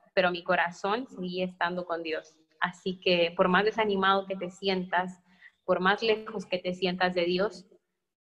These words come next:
eh, por lo menos haz lo básico, sigue yendo a la iglesia, sigue congregándote, sigue teniendo buenas amistades que te acerquen más a Él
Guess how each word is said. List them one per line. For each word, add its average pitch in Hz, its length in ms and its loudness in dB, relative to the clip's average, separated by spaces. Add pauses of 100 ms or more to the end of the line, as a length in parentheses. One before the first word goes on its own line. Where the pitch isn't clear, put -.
(1080)
eh, 180 580 -4
por 196 160 8
lo 185 100 8
menos 233 360 4
haz 202 140 2
lo 202 120 6
básico, 180 520 0 (100)
sigue 202 600 -2 (100)
yendo 202 260 2
a 202 40 2
la 196 60 0
iglesia, 185 460 -2
sigue 190 240 0
congregándote, 180 800 0
sigue 185 240 0
teniendo 180 440 0
buenas 180 340 -2 (180)
amistades 185 640 2
que 185 100 -4
te 175 100 0
acerquen 185 440 0
más 190 260 0
a 175 100 0
Él 214 500 2